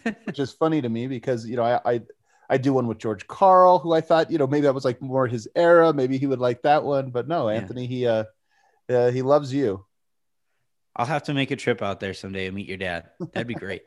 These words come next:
Speaker 2: <laughs> Shouts
Speaker 1: That'd be a
Speaker 2: to
Speaker 1: lot of
Speaker 2: my dad
Speaker 1: fun.
Speaker 2: listening to this one. No, it's fun, man. We, we,
Speaker 1: <laughs>
Speaker 2: you know,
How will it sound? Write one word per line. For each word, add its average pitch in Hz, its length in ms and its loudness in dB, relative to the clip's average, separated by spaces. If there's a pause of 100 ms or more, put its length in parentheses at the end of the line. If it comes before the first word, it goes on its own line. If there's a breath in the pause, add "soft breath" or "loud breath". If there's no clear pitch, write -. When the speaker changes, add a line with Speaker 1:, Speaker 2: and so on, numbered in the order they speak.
Speaker 2:
<laughs> - 120 -20
Shouts - 140 -20
Speaker 1:
That'd 117 180 -4
be 120 80 -6
a 110 60 -6
Speaker 2:
to 107 40 -8
Speaker 1:
lot 104 140 -6
of 95 60 -10
Speaker 2:
my 113 60 -12
dad 110 80 -8
Speaker 1:
fun. 98 60 -10
Speaker 2:
listening 113 340 -12
to 110 40 -12
this 110 160 -12
one. 113 140 -14 (360 soft breath)
No, 262 200 0
it's 262 120 2
fun, 254 360 0
man. 196 200 -2
We, 202 160 -4
we, 170 200 -6 (120)
Speaker 1:
<laughs> - 140 -10
Speaker 2:
you 202 60 -2
know, 190 420 0